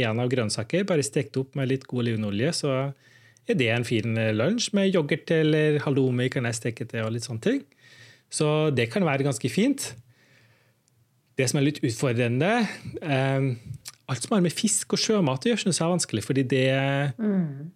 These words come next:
Speaker 1: holder seg jo litt dårligere, og så er det litt, litt ømfintlig med tanke på å varme opp det igjen nå. Så,
Speaker 2: Ja.
Speaker 1: ehm, det, det synes jeg kanskje er litt vanskelig, så jeg pleier å gjøre det sånn, jeg, når jeg lager sjømat, at jeg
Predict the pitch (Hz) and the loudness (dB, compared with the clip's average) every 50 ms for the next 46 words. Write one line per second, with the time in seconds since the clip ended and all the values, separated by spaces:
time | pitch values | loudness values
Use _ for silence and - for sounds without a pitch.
0 | _ - - 143 110 104 98 - - 110 135 160 156 147 - - 165 143 120 120 | _ -6 -2 -2 0 0 -2 -2 0 0 0 2 0 -2 0 0 2 2 2 2
1 | 147 202 254 247 202 - 190 131 117 135 165 165 165 156 - _ _ _ _ - | 2 2 2 0 2 2 2 2 4 2 2 0 -2 -8 -10 _ _ _ _ -2
2 | 151 151 - 175 160 160 151 - - 147 117 113 104 101 - - 135 139 156 160 | -2 0 2 0 2 2 2 0 0 0 0 0 -2 -4 -2 -2 0 2 2 2
3 | - 175 165 143 - 123 113 - 139 135 139 135 127 147 143 139 135 113 107 104 | 2 0 0 0 -2 -2 0 2 2 2 2 2 2 2 0 2 0 0 -2 -2
4 | - - - 117 120 123 123 127 131 151 202 233 226 - _ _ _ - - _ | -4 -4 -2 -2 0 0 0 0 0 0 0 0 -2 -6 _ _ _ -20 -20 _
5 | _ _ _ - - 143 143 143 143 139 143 143 139 139 135 135 139 135 - _ | _ _ _ -4 -2 0 2 2 2 2 2 2 2 0 0 0 -2 -4 -6 _
6 | _ _ _ _ _ _ _ _ _ - 139 156 170 180 180 180 180 180 160 156 | _ _ _ _ _ _ _ _ _ 0 2 4 4 4 4 4 4 2 0 -4
7 | - _ _ _ _ _ _ _ _ 147 160 180 214 202 - 151 139 139 - - | -10 _ _ _ _ _ _ _ _ 0 2 2 0 0 2 0 0 0 0 -2
8 | 147 - 143 117 117 123 131 120 - - 120 117 - - 135 123 123 127 127 131 | 0 0 0 0 2 0 0 -2 -2 -4 -4 -4 -2 0 0 0 2 2 2 0
9 | 123 123 123 120 117 135 143 143 - 175 135 117 120 120 117 113 117 - _ _ | 0 0 0 0 0 0 -2 0 0 2 2 4 2 2 0 -2 -6 -12 _ _
10 | _ _ _ _ _ _ _ _ - 117 101 113 110 - - 160 190 202 185 147 | _ _ _ _ _ _ _ _ -4 -2 -2 -2 -2 0 0 2 2 2 2 2
11 | 143 139 131 135 131 131 131 110 104 101 - - 120 104 98 98 98 - - 101 | 2 2 2 2 2 2 2 0 0 -2 -2 -2 -2 -2 -4 -6 -6 -6 -8 -10
12 | - - 110 107 107 107 107 107 107 107 113 | -6 -4 -4 -2 -2 -2 -2 -2 -2 -4 -4